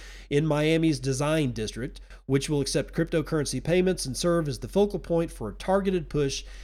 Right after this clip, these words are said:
into the city's active Web three community. The store, which opens today, will offer products from the company's,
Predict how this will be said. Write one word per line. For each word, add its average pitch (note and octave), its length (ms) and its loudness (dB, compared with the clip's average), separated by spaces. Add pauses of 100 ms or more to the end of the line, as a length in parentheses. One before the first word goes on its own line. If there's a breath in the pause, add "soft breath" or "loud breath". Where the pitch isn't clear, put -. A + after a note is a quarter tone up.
(160 loud breath)
into G#3 280 6
the F3+ 100 -2
city's C3+ 460 -2
active A#2+ 500 -6
Web C#3+ 300 0
three D#3+ 400 2
community. D3 640 0 (300)
The C3 100 -2
store, F#3 560 4
which C3+ 200 -2
opens G3+ 320 2
today, C#3 600 0 (320 loud breath)
will C#3+ 180 2
offer F#3+ 340 2
products C#3 480 2
from B2 140 -4
the A2 80 -6
company's, C#3 580 0